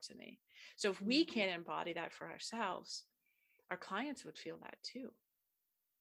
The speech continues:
Speaker 2: Mm. I, I remember when we had our first consultation, and I felt like we already shifted so much <laughs>
Speaker 1: Mm-hmm.
Speaker 2: just within that first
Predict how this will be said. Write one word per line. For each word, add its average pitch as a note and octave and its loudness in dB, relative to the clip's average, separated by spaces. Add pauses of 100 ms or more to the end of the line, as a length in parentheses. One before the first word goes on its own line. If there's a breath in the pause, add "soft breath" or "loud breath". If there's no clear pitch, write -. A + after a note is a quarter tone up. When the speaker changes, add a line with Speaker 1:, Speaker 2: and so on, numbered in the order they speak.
(280)
Speaker 2:
Mm. F#3 2
I, A3 8
I A3+ 8
remember G#3+ 4
when G3 4
we F#3+ -2
had F#3+ 0 (140)
our F#3 2 (140)
first F3+ -4
consultation, F3+ -2 (840)
and A3 6
I F#3+ 10
felt F#3 6
like F3 4
we E3+ -2 (340)
already F#3+ 6
shifted G3 -2
so G#3+ 0
much A3+ 6
<laughs> - 2
Speaker 1:
Mm-hmm. F#3+ 4 (340)
Speaker 2:
just B3+ 8 (120)
within G#3+ 6 (100)
that G3+ 6 (240)
first G3 6